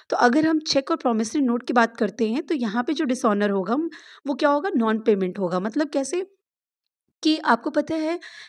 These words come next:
कि ऑब्लिगेशन, तो अगर चेक है, चेक अगर आपने कट करके बैंक को प्रोवाइड किया और बैंक ने पेमेंट करने से मना कर दिया, तो बैंक की ऑब्लिगेशन क्या थी? उसका पेमेंट करना, और उन्होंने वो डिनाई कर दिया, तो क्या हो गया? डिसऑनर हो गया। इसी तरह प्रॉमिसरी नोट है, प्रॉमिसरी नोट अगर मैंने बनाया, मैंने प्रॉमिस किया कि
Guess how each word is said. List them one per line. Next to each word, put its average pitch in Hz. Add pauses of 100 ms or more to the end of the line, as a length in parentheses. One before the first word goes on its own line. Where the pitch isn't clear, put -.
(120)
कि 320
ऑब्लिगेशन, 262
तो 180
अगर 269
चेक 294 (100)
है, 262 (100)
चेक 262
अगर 277
आपने 269
कट 254
करके 254
बैंक 214
को -
प्रोवाइड 226
किया 254
और 254
बैंक 202
ने 285
पेमेंट 254
करने 226
से 214
मना 185
कर 202
दिया, 190
तो 220
बैंक 220
की -
ऑब्लिगेशन 269
क्या 262
थी? 196 (320)
उसका 302
पेमेंट 302
करना, 302
और 262
उन्होंने 262
वो 226
डिनाई 202
कर 254
दिया, 233 (340)
तो 311
क्या 359
हो 311
गया? 190
डिसऑनर 220
हो 214
गया। 208
इसी 220
तरह 320
प्रॉमिसरी 240
नोट 247
है, 262
प्रॉमिसरी 233
नोट 285
अगर 277
मैंने 262
बनाया, 233
मैंने 262
प्रॉमिस 247
किया 269
कि 302